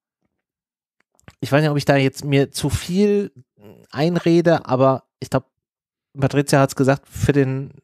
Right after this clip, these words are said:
für den F C Barcelona ist das jetzt nicht so das gewohnte Terrain. Das ist so ein bisschen, glaub ich, dann auch bezogen auf die Historie, wo die herkommen, so ein Stück weit vielleicht unter deren, unter deren Maß, wo sie halt eigentlich irgendwie hinwollen.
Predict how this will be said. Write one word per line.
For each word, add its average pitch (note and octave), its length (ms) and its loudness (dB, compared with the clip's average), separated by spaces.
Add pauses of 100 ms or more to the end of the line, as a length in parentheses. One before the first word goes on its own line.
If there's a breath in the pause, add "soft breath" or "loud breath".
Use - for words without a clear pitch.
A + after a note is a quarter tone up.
(100)
für - 200 -8
den C#3 120 2
F B2+ 160 -2
C D3 120 0
Barcelona C#3 540 2
ist - 260 -4
das D#3+ 140 2
jetzt D#3 220 0
nicht D#3+ 160 -2
so F3 100 -2
das D#3 160 -2
gewohnte D3 480 0
Terrain. C3 400 2 (1120 loud breath)
Das B2 160 -2
ist D3+ 160 -4
so F3 80 2
ein D#3 100 -2
bisschen, E3 300 0
glaub D3+ 200 0
ich, D#3 80 -2
dann D3+ 140 0
auch C3+ 220 -2 (560)
bezogen D3+ 480 -2
auf - 180 -4
die D3+ 160 -2
Historie, D3 520 2
wo D3 120 2
die C#3+ 80 -2
herkommen, D3+ 680 0 (140)
so C3 140 -2
ein C3 80 -2
Stück - 340 -6
weit E3 140 2
vielleicht D3+ 460 0
unter D#3 340 0
deren, C#3 760 0
unter C#3 220 0
deren C3 600 0
Maß, B2+ 460 -2
wo D3 80 -2
sie C#3 140 2
halt C3 180 -2
eigentlich B2+ 400 -4
irgendwie B2+ 260 -4
hinwollen. E3 600 0